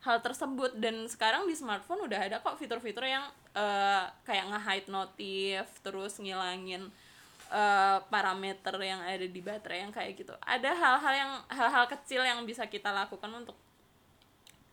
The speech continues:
ya, membuat kita bijak yang kayak gitu. Dan buat temen-temen yang,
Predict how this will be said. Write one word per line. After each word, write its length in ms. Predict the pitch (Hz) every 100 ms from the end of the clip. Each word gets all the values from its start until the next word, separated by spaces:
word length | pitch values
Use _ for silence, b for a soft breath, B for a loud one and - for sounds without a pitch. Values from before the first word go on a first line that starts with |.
| _ -
ya, 380 | 233 220 208 208
membuat 680 | 220 233 240 220 214 -
kita 520 | - 233 - 214 208 202
bijak 500 | 233 285 254 233 226
yang 200 | 196 185
kayak 280 | 196 180 190
gitu. 200 | 180 -
Dan 320 | - 190 196 - B B B _ _ _ _ _
buat 500 | 226 254 226 208 208 - _ _ - _ _ -
temen-temen 600 | 220 220 214 220 220 214
yang, 320 | 214 208 208